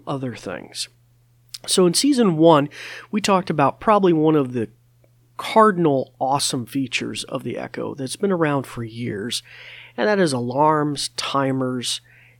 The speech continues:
and, uh, reminders. Now, typically, the big distinction we're gonna find between those kind of things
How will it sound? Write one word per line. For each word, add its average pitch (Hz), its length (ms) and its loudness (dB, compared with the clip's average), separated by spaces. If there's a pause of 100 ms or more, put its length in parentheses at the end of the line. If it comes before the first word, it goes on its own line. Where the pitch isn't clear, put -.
and, 123 440 -4
uh, 113 320 -4
reminders. 90 800 -8
Now, 156 280 0
typically, 156 500 2
the 139 140 -4
big 175 200 2
distinction 143 680 -2
we're 143 140 -4
gonna 139 100 0
find 139 320 -2
between 131 500 -4
those 185 380 4
kind 160 240 0
of 127 60 -6
things 135 340 -6